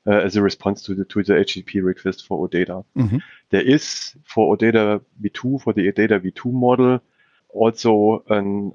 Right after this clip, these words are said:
Speaker 1: a mode where you can only read once and then, uh, do filtering and sorting on the client. But this is,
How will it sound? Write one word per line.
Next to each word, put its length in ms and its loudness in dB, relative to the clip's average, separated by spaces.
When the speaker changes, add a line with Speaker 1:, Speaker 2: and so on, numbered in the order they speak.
Speaker 1:
a 60 -14
mode 640 2
where 140 4
you 100 0
can 320 -2
only 300 2
read 320 0
once 420 2
and 160 -8
then, 400 -2
uh, 180 0
do 120 -2
filtering 580 0
and 100 -6
sorting 400 -2
on 120 -4
the 80 -8
client. 600 2
But 200 0
this 200 0
is, 440 -2